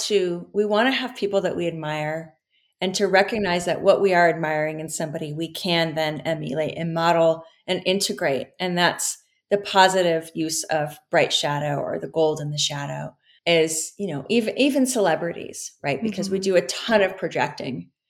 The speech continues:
Speaker 1: Robert Johnson writes about it so well, how much we project our gold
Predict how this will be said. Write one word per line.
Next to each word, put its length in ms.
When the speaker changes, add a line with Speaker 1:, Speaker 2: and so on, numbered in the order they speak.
Speaker 1:
Robert 320
Johnson 340
writes 260
about 200
it 80
so 320
well, 240
how 380
much 260
we 80
project 480
our 100
gold 500